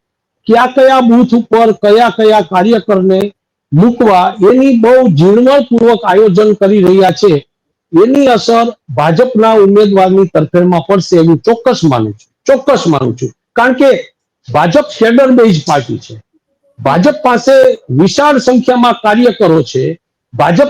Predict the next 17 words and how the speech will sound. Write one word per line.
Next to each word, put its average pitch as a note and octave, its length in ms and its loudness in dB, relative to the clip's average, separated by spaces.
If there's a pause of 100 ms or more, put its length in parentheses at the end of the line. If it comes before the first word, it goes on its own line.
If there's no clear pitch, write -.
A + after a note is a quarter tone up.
પાસે A3+ 260 0
વિશાળ A3+ 480 0
સંખ્યામાં A3+ 760 -2
નેતાઓ G#3+ 580 2
છે A#3+ 340 0 (260)
અને G#3 180 0
એ A#3+ 300 2
નેતાઓ, B3+ 540 0
એના B3 220 0
ઘણા F#3 340 0
બધા C4+ 260 0
નેતાઓ A#3+ 460 2
પ્રતિભાશાળી A#3+ 840 0
નેતાઓ E3 440 -2
છે. C#3 300 -10 (500)
એવા C4 180 2
સમયે B3+ 520 0